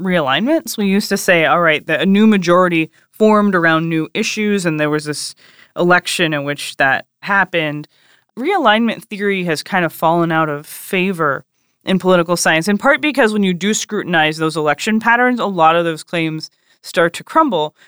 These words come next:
But we haven't replaced it with anything in terms of a big kind of idea about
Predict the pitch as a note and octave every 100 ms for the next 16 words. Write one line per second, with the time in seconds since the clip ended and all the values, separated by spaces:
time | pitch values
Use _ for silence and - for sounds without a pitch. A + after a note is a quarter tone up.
0 | - F#3 A3 A3 F3+ D4+ G#4+ B3+ B3+ C#4
1 | C#4 - G3 G3+ F#3+ F#3+ - F3+ E3 E3+
2 | G3+ F#3 F3+ E3 D#3 D3 D#3 - G#3 G3+
3 | F3+ F3+ E3+ - D#3+ D3+ F3 F3 D3+ C#3+
4 | C#3+ C#3